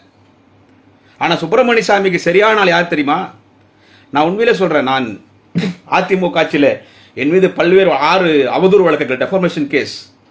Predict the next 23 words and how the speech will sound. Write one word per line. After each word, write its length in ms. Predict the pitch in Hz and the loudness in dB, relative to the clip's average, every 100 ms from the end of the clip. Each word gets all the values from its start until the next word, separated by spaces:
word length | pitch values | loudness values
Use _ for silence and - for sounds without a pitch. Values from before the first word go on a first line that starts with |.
| _ _ - | _ _ -6
மரியாதைக்குரிய 480 | 139 156 151 185 175 | -2 0 0 0 2
மறைந்த 260 | 160 156 147 | 2 0 0
அம்மையார் 260 | 135 143 131 | 0 -2 -2
செல்வி 160 | 139 139 | -2 0
ஜெயலலிதா 380 | 143 175 165 147 | 2 2 2 -2
அவர்கள் 220 | 135 120 | -4 -6
முதலமைச்சராக 460 | 135 156 147 139 127 | -4 -4 -2 -2 -4
இருக்கும் 200 | 113 113 | -4 -10
பொழுது 200 | 110 98 - _ _ _ _ _ _ _ _ _ _ _ _ _ _ - | -10 -12 -18 _ _ _ _ _ _ _ _ _ _ _ _ _ _ -8
நான் 100 | 151 | -2
கடுமையாக 340 | 185 214 220 180 | 0 2 0 2
பேசக்கூடிய 400 | 208 196 180 165 | 2 2 2 2
பேச்சாளர், 280 | 156 170 151 | 0 2 2
எல்லாருக்கும் 320 | 190 190 180 | 4 2 2
தெரியும் 200 | 175 165 | 2 2
நான் 80 | 156 | 0
வெட்டி 140 | 143 165 | 0 0
குண்டான் 220 | 175 156 | 0 0
கொண்டு 140 | 147 | 0
வந்து 140 | 147 139 | -2 0
பேசக்கூடிய 320 | 143 131 131 123 | 0 0 -4 -4
பேச்சாளர் 400 | 117 120 107 95 | -6 -4 -6 -8
என்று. 220 | 92 | -10